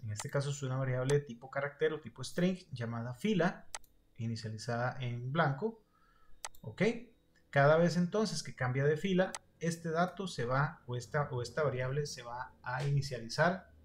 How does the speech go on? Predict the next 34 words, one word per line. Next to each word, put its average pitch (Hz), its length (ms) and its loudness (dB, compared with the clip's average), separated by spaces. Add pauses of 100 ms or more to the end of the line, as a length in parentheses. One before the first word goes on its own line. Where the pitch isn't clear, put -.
(260)
como 120 240 -2
un 131 640 0
carácter 135 540 2
o 139 140 0
como 110 200 -10
una 127 360 -4
cadena 123 300 -6
de 131 60 -10
caracteres 135 640 -4
en 143 120 0
blanco. - 400 -10 (680)
Ahora 143 220 6
vamos 175 260 6
a 180 80 2
recorrer 170 560 2 (140)
por - 160 -6
cada 156 260 4
fila 190 560 2
sus - 420 -2
columnas 139 800 0 (360)
correspondientes. 165 1000 0
Entonces, - 380 -4
for 117 200 -2
j 170 580 0
en 117 140 -6
un 120 120 -6
rango 123 280 -2
que 143 120 -2
va 131 160 0
de 127 100 -2
cero 180 460 2 (400)
hasta 147 640 0
el 135 220 -2
tamaño 175 580 2